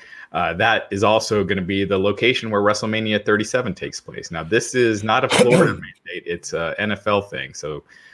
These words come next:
Speaker 1: uh, it was their decision. W W E is gonna have WrestleMania there. So they're definitely gonna have fans. Um, I, I, I mean, assuming things stay kinda how they are
Speaker 2: Yeah.
Speaker 1: right now. Uh, but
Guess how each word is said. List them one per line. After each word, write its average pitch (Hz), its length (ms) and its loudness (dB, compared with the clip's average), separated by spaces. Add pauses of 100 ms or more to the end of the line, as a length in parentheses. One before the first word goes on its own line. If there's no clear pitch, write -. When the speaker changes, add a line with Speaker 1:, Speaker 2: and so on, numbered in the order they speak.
(160)
Speaker 1:
uh, 78 140 -4
it 90 120 0
was 90 160 -4
their 110 180 6
decision. 104 560 2 (460)
W 104 200 2
W 104 200 4
E - 20 6
is 104 120 4
gonna 98 120 -2
have 98 120 0
WrestleMania 98 540 0
there. 92 440 -2
So 101 180 -2
they're 123 220 0
definitely 180 400 2
gonna 156 160 2
have 139 180 0
fans. 113 540 -2
Um, 92 420 -4 (920)
I, 117 100 2
I, 120 300 0
I 117 40 4
mean, 113 340 -2
assuming 127 420 2
things 110 460 -2
stay 110 220 2
kinda 101 260 0
how 101 160 2
they 92 120 2
are 87 100 4
Speaker 2:
Yeah. 82 100 2
Speaker 1:
right 85 220 -4
now. 90 300 -4 (600)
Uh, 78 380 -2
but 101 300 -2